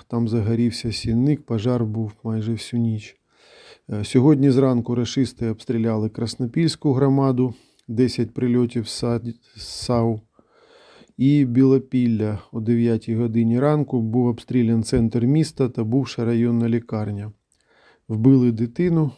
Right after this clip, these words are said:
п'ятнадцять років хлопцю. По місту зафіксували двадцять прильотів із сау, також зруйнували частину лікарні.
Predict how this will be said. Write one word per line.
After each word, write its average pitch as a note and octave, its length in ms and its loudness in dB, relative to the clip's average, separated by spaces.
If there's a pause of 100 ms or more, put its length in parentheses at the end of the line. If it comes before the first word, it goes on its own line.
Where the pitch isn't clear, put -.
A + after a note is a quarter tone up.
(100)
п'ятнадцять B2+ 600 -2
років A#2+ 340 -2
хлопцю. A#2 600 -6 (540)
По B2+ 100 2
місту C#3 340 4
зафіксували A#2 840 0
двадцять A#2+ 500 -2
прильотів A#2+ 580 0
із A#2 80 -4
сау, D#3+ 420 4
також B2+ 540 -2
зруйнували A#2 720 0
частину A#2 560 -2
лікарні. D3 580 2